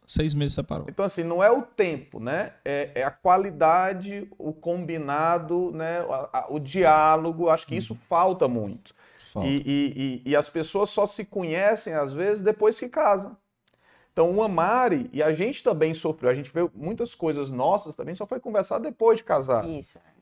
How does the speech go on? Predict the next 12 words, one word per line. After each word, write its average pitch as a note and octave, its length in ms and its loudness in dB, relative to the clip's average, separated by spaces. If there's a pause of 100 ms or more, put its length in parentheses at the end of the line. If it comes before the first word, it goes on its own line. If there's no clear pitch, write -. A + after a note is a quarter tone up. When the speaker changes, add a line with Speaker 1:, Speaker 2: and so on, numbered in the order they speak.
Speaker 2:
E C#3+ 100 0
aí C#3 100 2
vem E3+ 140 -6
os F3+ 80 -10
primeiros D#3 320 -2
perrengues, D#3+ 520 0
as C3 60 -12
primeiras C3+ 380 -10
discussões, D3 760 -8
discordâncias C#3+ 920 -4
normais. E3+ 420 -6
O - 40 -20